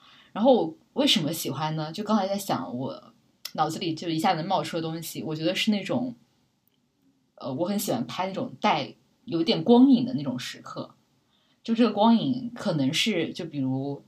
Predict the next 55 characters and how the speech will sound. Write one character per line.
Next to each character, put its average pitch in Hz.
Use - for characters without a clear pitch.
你 156
坐 175
在 160
一 147
个 143
椅 156
子 143
上， -
然 160
后 165
你 156
拍 175
前 170
面 151
的 165
一 160
个 170
树， -
然 151
后 170
可 -
能 143
有 147
一 -
些 165
光 170
透 180
过 139
它 151
洒 151
下 -
来， 135
这 220
个 160
是 160
以 123
我 143
当 180
下 175
能 151
想 143
到 131
的 131
一 143
种。 -
或 269
者 190
就 226
是 208
我 170
在 170
家 180
里， -
然 160
后 175